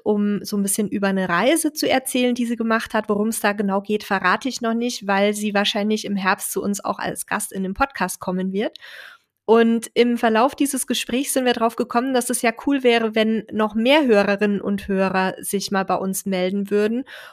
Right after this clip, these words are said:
und vielleicht von Reisen erzählen würden oder von ihren Camping-Erlebnissen. Das heißt, wenn ihr irgendwas habt, worüber ihr gerne mit euch sprechen möchtet,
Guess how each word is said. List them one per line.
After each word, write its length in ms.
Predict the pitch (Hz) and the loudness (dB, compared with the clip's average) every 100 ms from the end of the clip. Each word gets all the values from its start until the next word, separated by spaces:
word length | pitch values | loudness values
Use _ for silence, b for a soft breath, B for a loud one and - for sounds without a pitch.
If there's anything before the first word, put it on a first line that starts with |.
| B - | B 2
und 300 | 220 214 214 | 4 4 2
vielleicht 360 | 202 196 202 | 2 4 2
von 160 | - 190 | -2 -2
Reisen 440 | 196 240 302 262 | 2 2 2 2
erzählen 520 | - 226 - 220 220 | 0 0 0 2 2
würden 220 | 220 220 214 | 4 4 2
oder 240 | 196 202 | 0 -2
von 180 | 208 202 | -2 -2
ihren 240 | 196 196 | -2 -2
Camping-Erlebnissen. 1300 | 196 233 302 220 180 180 185 185 190 196 - 233 330 B B B | 0 0 0 0 0 0 0 0 -4 -4 -4 -6 -8 B B B
Das 160 | 202 - | -8 0
heißt, 360 | 202 285 - | 2 2 0
wenn 120 | 208 - | -2 2
ihr 220 | 285 - | 2 2
irgendwas 540 | 285 269 233 220 - | 0 0 0 0 0
habt, 240 | 285 - 240 | -2 -2 0
worüber 420 | 247 247 240 - | 2 4 2 2
ihr 160 | 226 | -2
gerne 320 | 220 220 247 233 | 2 2 2 0
mit 180 | 226 - | -2 -4
euch 200 | 196 - | -2 -4
sprechen 480 | - 208 294 311 | -4 -4 -4 -4
möchtet, 440 | 277 269 - 277 | -2 -2 -2 -6